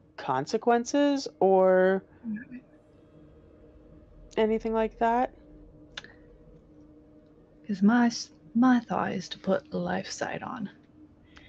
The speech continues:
Speaker 2: and very
Speaker 1: It's a good
Speaker 2: quickly
Speaker 1: thought.
Speaker 2: identify, "That one's still living, that one's still living, that one's still living." Ignore the dead ones.
Speaker 1: Yep. That is the best way to go about that.
Speaker 2: Uh, so I think that's what she's gonna do. Then is just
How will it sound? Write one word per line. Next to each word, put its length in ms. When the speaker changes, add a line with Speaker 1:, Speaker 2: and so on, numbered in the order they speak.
Speaker 2:
and 160
very 260
Speaker 1:
It's 100
a 40
good 160
Speaker 2:
quickly 100
Speaker 1:
thought. 120
Speaker 2:
identify, 540
"That 200
one's 220
still 160
living, 380
that 220
one's 160
still 160
living, 420
that 180
one's 180
still 180
living." 420
Ignore 320
the 80
dead 180
ones. 380
Speaker 1:
Yep. 200
That 200
is 400
the 240
best 340
way 180
to 120
go 140
about 260
that. 220
Speaker 2:
Uh, 240
so 140
I 60
think 180
that's 160
what 120
she's 140
gonna 200
do. 400
Then 300
is 360
just 380